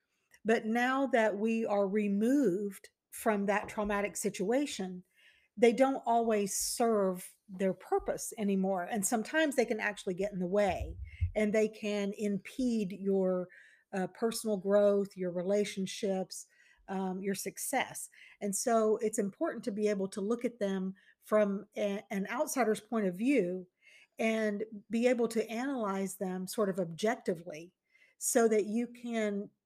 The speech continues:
put them in their proper place in your psyche. So they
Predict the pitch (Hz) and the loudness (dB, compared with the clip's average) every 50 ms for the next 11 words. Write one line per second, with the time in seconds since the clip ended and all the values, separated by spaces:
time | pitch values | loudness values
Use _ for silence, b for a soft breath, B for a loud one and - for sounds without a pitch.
0 | _ _ _ - - 311 320 320 - 262 240 226 214 - 226 220 220 226 214 208 | _ _ _ 0 2 2 2 2 0 0 0 -2 -4 -4 -6 -4 -2 0 0 0
1 | 196 202 - - 233 220 226 214 185 180 - - - 226 214 190 - - 196 214 | 0 -2 -4 -4 -4 -4 -2 -4 -6 -6 -6 -6 -4 -4 -4 -4 -6 -8 -6 -4
2 | 202 202 202 185 - - - 226 226 220 220 - - 185 160 175 - _ _ _ | -2 0 0 0 -2 -4 -4 -4 -4 -4 -6 -8 -12 -14 -14 -16 -20 _ _ _
3 | _ _ _ _ _ _ _ _ _ - - 240 208 233 226 220 220 | _ _ _ _ _ _ _ _ _ 2 4 4 6 6 4 4 2